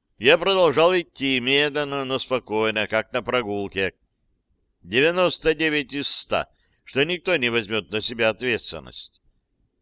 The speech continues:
С французами надо быть в таких случаях крайне осторожными. Гальский темперамент,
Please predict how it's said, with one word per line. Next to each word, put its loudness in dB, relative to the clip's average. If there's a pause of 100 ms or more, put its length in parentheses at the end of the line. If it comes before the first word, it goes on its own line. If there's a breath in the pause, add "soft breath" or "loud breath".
(200)
С -12
французами 2
надо 2
быть -4
в -14
таких -4
случаях -4
крайне -2
осторожными. -4 (420)
Гальский 4
темперамент, 0